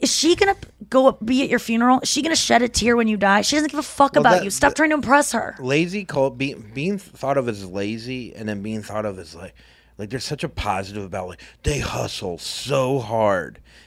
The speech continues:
Speaker 2: And it's like, on the flip side of that hustle so hard is avoidance of talking to your parents, avoidance of, um, you know, being closer with your friends, avoidance of doing whatever it is. Like,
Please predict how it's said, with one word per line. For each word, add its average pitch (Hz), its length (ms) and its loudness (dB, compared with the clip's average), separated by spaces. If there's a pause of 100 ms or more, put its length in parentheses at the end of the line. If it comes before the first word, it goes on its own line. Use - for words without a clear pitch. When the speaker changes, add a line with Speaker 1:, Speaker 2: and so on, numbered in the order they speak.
Speaker 2:
And 123 140 -4
it's 120 160 -4
like, 120 360 2
on 131 180 0
the 127 240 2
flip 170 300 0
side 151 240 4
of 139 80 4
that 117 180 6
hustle 127 400 0
so 120 280 0
hard 120 420 2
is 110 360 -2 (340)
avoidance 120 800 2
of 147 420 4 (300)
talking 156 320 2
to 175 60 -2
your 185 100 6
parents, 170 580 2
avoidance 120 680 0
of, 135 360 2 (260)
um, 120 440 2 (220)
you 156 140 -4
know, 120 280 0
being 139 360 -2
closer 160 320 0
with 156 140 2
your 160 120 2
friends, 156 540 2
avoidance 117 720 0
of 127 640 0
doing 147 280 2
whatever 202 520 6
it 135 80 2
is. 120 280 0
Like, 117 180 -2